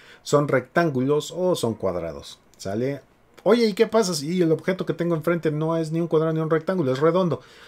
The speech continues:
Bueno, si es redondo, lo podemos circunscribir dentro de un rectángulo o dentro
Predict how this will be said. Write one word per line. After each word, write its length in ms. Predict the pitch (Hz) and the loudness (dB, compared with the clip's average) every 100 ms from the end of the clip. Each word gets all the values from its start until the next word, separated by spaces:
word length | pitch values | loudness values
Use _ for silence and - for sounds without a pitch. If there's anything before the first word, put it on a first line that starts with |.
| - | -8
Bueno, 280 | 139 143 104 - | 0 2 2 -6
si 200 | - 120 | 0 2
es 100 | 123 | 6
redondo, 480 | 165 180 160 156 | 6 6 4 2
lo 220 | 170 160 135 | 4 4 4
podemos 420 | 127 127 135 127 | 2 2 0 -2
circunscribir 760 | 127 139 131 - 151 156 156 | -4 -2 -4 -2 0 0 -2
dentro 640 | 147 120 143 120 117 127 139 | -2 0 0 0 -2 -2 -2
de 140 | 117 107 | -2 -2
un 180 | 113 | -2
rectángulo 800 | 113 139 139 170 135 107 110 120 - | -2 -4 -4 -4 -2 0 0 0 0
o 260 | 165 165 127 | 0 0 -2
dentro 480 | 120 120 120 135 | -4 -4 -6 -10